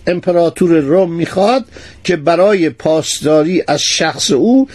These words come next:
هزار سپاهی در اختیارش بگذارد. خواهش او پذیرفته شد. من اینو از کجا می‌گم؟ از سیمو کاتا، تاریخش کتاب پنجم، فصل‌های یازدهم، سیزدهم،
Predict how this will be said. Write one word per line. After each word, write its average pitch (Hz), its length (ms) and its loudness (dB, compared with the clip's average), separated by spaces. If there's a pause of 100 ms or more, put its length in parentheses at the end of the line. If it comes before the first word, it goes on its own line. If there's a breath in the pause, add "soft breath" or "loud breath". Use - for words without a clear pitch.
(260 loud breath)
هزار 226 540 2
سپاهی 180 640 -2
در 170 160 -2
اختیارش 156 540 0
بگذارد. 113 680 0 (360 loud breath)
خواهش 170 520 -2
او 285 520 2
پذیرفته 139 600 -2
شد. 120 400 0 (280 loud breath)
من 233 200 0
اینو 262 160 2
از 240 160 -2
کجا 190 380 0
می‌گم؟ 269 480 0 (460 loud breath)
از 214 300 0
سیمو 233 460 2
کاتا، 151 580 -4 (520 loud breath)
تاریخش 220 840 0 (320 loud breath)
کتاب 180 400 0
پنجم، 165 680 0 (300 loud breath)
فصل‌های 220 1080 0
یازدهم، 160 840 0 (240 loud breath)
سیزدهم، 165 960 0